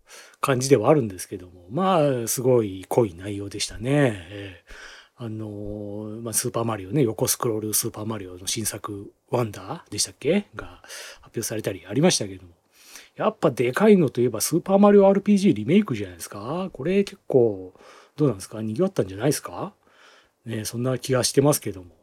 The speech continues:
えー、あのー、スーパーマリオアールピージーはね、当時ね、やったんですよ、私。リアルタイムでやってて。で、すごい面白かったっていう記憶はあるんですけど、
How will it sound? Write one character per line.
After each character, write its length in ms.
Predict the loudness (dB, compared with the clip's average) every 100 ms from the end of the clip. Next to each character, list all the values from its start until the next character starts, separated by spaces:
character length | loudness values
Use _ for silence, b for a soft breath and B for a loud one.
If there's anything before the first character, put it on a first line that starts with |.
| -20 -20 _ -12
え 520 | -10 -10 -12 -18 -20
ー、 80 | -14
あ 60 | -10
の 1000 | -10 -10 -10 -10 -10 -12 -12 -12 -14 -14
ー、 20 | -18 _ _ -12 -8
ス 220 | -8 -2
ー 40 |
パ 120 | 4
ー 20 | 4
マ 140 | 6
リ 60 | 4
オ 20 |
ア 40 |
ー 20 | 4
ル 40 |
ピ 120 | 2
ー 20 |
ジ 60 | 0
ー 20 |
は 60 | 0
ね、 100 | 0
当 160 | 2
時 140 | 2 0
ね、 240 | -12 -18 _ _ _ _ _
や 140 | -2 -2
っ 40 |
た 220 | 4 6
ん 60 | 6
で 80 | 2
す 100 | -10
よ、 80 |
私。 420 | -14 -16 -16 -16 -20 _ -2
リ 120 | 0
ア 40 |
ル 100 | 2
タ 140 | 4 4
イ 40 |
ム 80 | 2
で 80 | -6
や 120 | -10
っ 20 |
て 220 | -4 -4
て。 280 | -4 -10 -14 B B B B B 0
で、 380 | 4 4 4
す 220 | 0 -4 4
ご 160 | 8
い 40 | 8
面 100 | 8
白 180 | 6 4
か 80 |
っ 80 | 2
た 120 | -6 -14
っ 20 |
て 160 | -10
い 40 | -8
う 20 |
記 160 | 4 4
憶 220 | 6 4
は 100 | 6
あ 40 |
る 100 | 4
ん 60 | -2
で 100 | -12
す 100 | -14
け 80 | -16
ど、 200 | -18